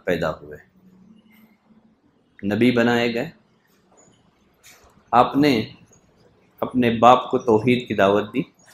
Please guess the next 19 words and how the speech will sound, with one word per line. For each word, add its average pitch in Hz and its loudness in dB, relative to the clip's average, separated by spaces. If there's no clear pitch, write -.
बाप 107 -2
ने 117 -2
घर 110 -2
से 120 -4
निकाल 113 -2
दिया, 117 -8
गांव 113 2
वालों 127 2
को 123 -4
तौहीद 127 0
समझा, 107 -4
समझाया, 113 0
गांव 123 2
वालों 117 2
ने 117 -2
गांव 113 -2
से 120 -10
निकाल 95 -6
दिया। 98 -10